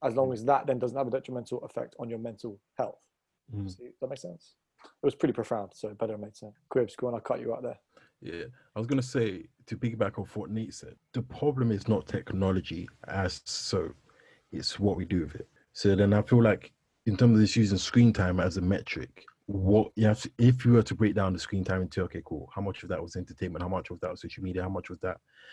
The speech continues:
Speaker 1: I can tell you.
Speaker 2: was, you could say, courses, et cetera, et cetera. And then you could say, look at that as a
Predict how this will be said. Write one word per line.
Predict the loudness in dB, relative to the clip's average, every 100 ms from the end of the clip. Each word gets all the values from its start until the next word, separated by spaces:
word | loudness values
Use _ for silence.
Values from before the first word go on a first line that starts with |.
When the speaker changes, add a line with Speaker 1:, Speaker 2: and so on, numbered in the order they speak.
| -8 -8
Speaker 1:
I |
can | -6
tell | 2 4
you. | 4
Speaker 2:
was, | 0 -6
you | -6
could |
say, | -4 -2
courses, | 0 0 -2 -6
et | -8 -8
cetera, | -8 -8 -6
et |
cetera. | -6 -6 -6 -10 -6
And | -4
then | -2 -4 -8
you | -14
could | -8
say, | -4 -2
look | -2 -2
at | -4 -4
that | -2 -2 -6 _ -6
as | -4 -2
a | -4